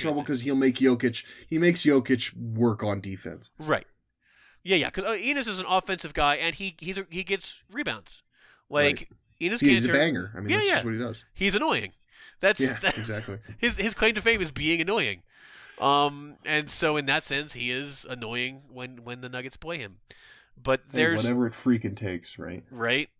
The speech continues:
Speaker 2: No, seriously.
Speaker 1: <laughs>
Speaker 2: You do whatever you gotta do on the court. Um, or off it, apparently, in Enos's case. But
Speaker 1: Whatever you gotta do on social media
Speaker 2: Yeah,
Speaker 1: to get
Speaker 2: yeah.
Speaker 1: that clout,
Speaker 2: We need to complain
Speaker 1: son.
Speaker 2: about some stuff.
Speaker 1: <laughs>
Speaker 2: But seriously, this is, this is the sort of,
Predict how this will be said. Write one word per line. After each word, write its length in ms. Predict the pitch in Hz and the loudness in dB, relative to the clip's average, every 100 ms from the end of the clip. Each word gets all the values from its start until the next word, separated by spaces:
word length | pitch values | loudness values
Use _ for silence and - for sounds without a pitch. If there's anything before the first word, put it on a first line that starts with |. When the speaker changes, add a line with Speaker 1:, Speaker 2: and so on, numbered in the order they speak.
| _ | _
Speaker 2:
No, 260 | 151 269 220 | -2 0 4
seriously. 520 | - - 156 127 - 151 | 4 4 2 -2 -2 -6
Speaker 1:
<laughs> 340 | - - 127 | -8 -8 -10
Speaker 2:
You 120 | 147 143 | -8 -6
do 160 | 190 | -2
whatever 240 | 269 262 240 | 0 0 0
you 120 | 226 | 0
gotta 240 | 220 208 | 2 0
do 200 | 156 214 | -2 -4
on 100 | 180 | -4
the 80 | 135 | -4
court. 320 | - 185 104 _ _ - | -4 -4 -4 _ _ -10
Um, 600 | 131 131 127 123 123 127 _ _ | -4 -2 -2 -4 -12 -20 _ _
or 180 | 120 131 | 0 4
off 200 | 151 180 | 4 2
it, 80 | 107 | -4
apparently, 380 | - 110 101 98 | -6 -6 -6 -8
in 160 | 98 - | -8 -12
Enos's 320 | 107 95 - | -16 -16 -14
case. 320 | 101 101 - - - - - - - - | -14 -14 -20 -20 -20 -20 -20 -20 -20 -4
But 240 | 151 147 147 - - | 4 4 2 -12 -4
Speaker 1:
Whatever 280 | 131 143 147 | 0 2 2
you 120 | 147 | 2
gotta 200 | 135 139 | 4 4
do 180 | 127 131 | 2 2
on 120 | 117 | 0
social 340 | 113 127 110 117 | -2 -2 0 0
media 360 | 117 110 95 90 | 2 0 -2 2
Speaker 2:
Yeah, 180 | 311 | 4
Speaker 1:
to 40 | 349 | 4
get 60 | |
Speaker 2:
yeah. 140 | 320 160 104 | 4 2 0
Speaker 1:
that 60 | |
clout, 200 | 110 113 | -2 -2
Speaker 2:
We 40 | 104 | -2
need 80 | - | -4
to 120 | 156 | -8
complain 280 | - 202 190 | -6 -4 -2
Speaker 1:
son. 40 | |
Speaker 2:
about 180 | 110 117 | 0 -2
some 100 | 107 | -4
stuff. 200 | - 104 - - - - - - - - - - | -10 -10 -10 -14 -20 -20 -20 -20 -18 -16 -8 -4
Speaker 1:
<laughs> 100 | 147 - - 117 113 | -4 -6 -14 -8 2
Speaker 2:
But 220 | 202 - | 2 4
seriously, 440 | 277 247 185 147 | 2 2 2 -4
this 260 | 131 185 - | -2 -4 -4
is, 240 | 220 185 | -8 -8
this 160 | 147 147 | -10 -10
is 80 | 175 | -8
the 80 | 190 | -8
sort 240 | 180 175 | -6 -4
of, 280 | 190 175 | -4 -8